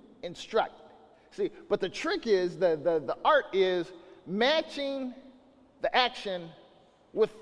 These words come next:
the person, because one size doesn't fit all approaches. "Well, I'm just gonna hole up. I'm just gonna, I'm gonna, I'm gonna, you know, me and my family, we're gonna just hunker down in our cul-de-sac and we're not gonna go anywhere. We're not gonna do anything.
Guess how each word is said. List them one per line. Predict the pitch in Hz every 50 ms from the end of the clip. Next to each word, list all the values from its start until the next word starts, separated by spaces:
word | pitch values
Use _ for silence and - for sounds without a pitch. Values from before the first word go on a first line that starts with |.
| - - - -
the | 196 185
person, | - 226 214 180 - - 131 101 92 87 - - - - - _ _ _ -
because | 220 - - 240 208 196 185 151
one | 156 175 214 233 247 247 240 233 214
size | - - 208 190 190 185 185 185 190 180 175 151
doesn't | 151 190 196 190 180 196 190 180 - - -
fit | 185 175 170 160 - - - -
all | 147 151 151 151 151 147 143 - -
approaches. | 135 - - 165 143 117 - 107 104 - - - - _ _ _ _ _ _ _ _ _ _ _ _ _ _ _ _ _ _ _ _ _ _ _ _
"Well, | - 170 185
I'm | 214 233 226
just | 196 190 -
gonna | 196 190 180 165
hole | 156 170 196 202 208 196 202
up. | 208 226 247
I'm | 190 180 175
just | 160 170 -
gonna, | - 175 160 160 147 110
I'm | 147 156 143 139
gonna, | 160 156 151 139 139 135 -
I'm | 127 139 143
gonna, | 151 160 156 156 147 139 135 131 127 - - - -
you | 147 147
know, | 151 156 175 175
me | 160 160 180 185
and | 185
my | 180 165 160
family, | - - 180 175 180 190 196 196 196
we're | 170 170 160
gonna | 170 160 151 147
just | 147 147 -
hunker | - 196 190 190 185
down | 165 165 165 175 180 185 185
in | 175 160 156
our | 151 143 131
cul-de-sac | - - 160 175 180 180 - - 175 170 185 180 175 156
and | 143 143
we're | 143 165 180
not | 180 165 156
gonna | 151 135 127
go | 117 123 151 175 185
anywhere. | 190 190 190 180 185 190 196 190
We're | 185 165
not | 151 143
gonna | 139 131 135 123
do | 131 180 196 202
anything. | 202 190 - - 196 202 196 190